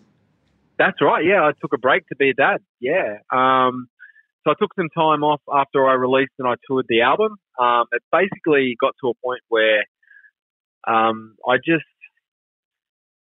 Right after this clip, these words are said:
the phone stopped ringing for me, I guess. That's what it was for me. The phone just stopped ringing. And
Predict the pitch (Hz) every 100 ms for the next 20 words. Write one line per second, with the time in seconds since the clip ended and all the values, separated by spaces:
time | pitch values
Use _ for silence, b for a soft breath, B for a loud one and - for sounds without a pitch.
0 | _ _ _ 147 143 143 196 - 123 117
1 | 175 180 113 104 101 127 170 135 123 143
2 | 139 117 113 151 117 120 139 113 147 147
3 | 113 104 85 123 104 85 _ - 107 107
4 | 104 104